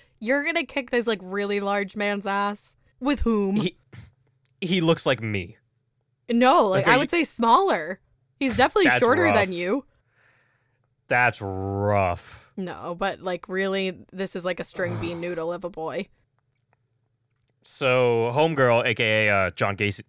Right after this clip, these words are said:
Speaker 2: John Gacy's wife, is making dinner. And she gets interrupted by, uh, her daughter screaming in the bathroom because there's, like,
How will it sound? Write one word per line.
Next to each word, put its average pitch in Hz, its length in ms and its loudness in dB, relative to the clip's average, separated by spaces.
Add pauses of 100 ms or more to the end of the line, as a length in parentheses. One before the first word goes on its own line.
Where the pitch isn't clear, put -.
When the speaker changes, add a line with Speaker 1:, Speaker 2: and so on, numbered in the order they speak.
Speaker 2:
John 104 180 -2
Gacy's 95 280 -2
wife, 92 360 -2
is 95 80 -10
making 95 240 -6
dinner. 85 360 -8 (480)
And 117 200 -2
she 139 100 -2
gets 156 160 -2
interrupted 131 500 -2
by, 110 220 2
uh, 104 140 2
her 107 80 -2
daughter 104 240 0
screaming 104 500 -6
in 113 80 -6
the 101 60 -4
bathroom 101 400 -2
because 104 260 -6
there's, 123 160 -4
like, 208 160 -2